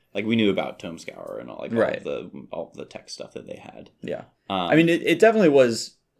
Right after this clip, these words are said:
Speaker 2: nicely built. You know, it minimizes its win condition
Speaker 1: Yeah.
Speaker 2: to, to, uh, you know, a card in the sideboard, basically.
Speaker 1: Right.
Speaker 2: The smallest, like, Tome Scour is definitely, like, the smallest that you can get as far as win conditions go.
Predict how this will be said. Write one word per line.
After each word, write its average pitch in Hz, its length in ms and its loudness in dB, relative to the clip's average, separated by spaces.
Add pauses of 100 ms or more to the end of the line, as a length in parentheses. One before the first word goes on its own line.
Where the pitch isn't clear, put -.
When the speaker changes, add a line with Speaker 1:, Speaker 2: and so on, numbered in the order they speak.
(120)
Speaker 2:
nicely 113 480 2
built. 101 380 4
You 107 100 -4
know, 98 120 0
it 101 140 -2
minimizes 113 640 0
its 95 180 -4
win 101 160 -4
condition 95 680 -6 (180)
Speaker 1:
Yeah. 139 120 -2
Speaker 2:
to, 98 300 -2
to, 95 420 -8 (680)
uh, 101 300 0
you 107 120 -6
know, 87 160 -6
a 101 100 -8
card 101 240 -2
in 92 60 -6
the 92 80 -12
sideboard, 92 420 -6
basically. 92 580 -10
Speaker 1:
Right. - 160 -10 (320)
Speaker 2:
The 101 120 -6
smallest, 95 760 -4
like, 92 280 -8
Tome 104 220 -6
Scour 92 280 -2
is 95 100 -6
definitely, 98 300 -4
like, 95 100 -6
the 98 60 -8
smallest 92 380 -4
that 101 120 -8
you - 100 -6
can 107 160 -6
get 101 280 -2 (120)
as 117 140 2
far 104 100 2
as 98 100 -2
win 101 160 -4
conditions 98 400 -6
go. 101 280 0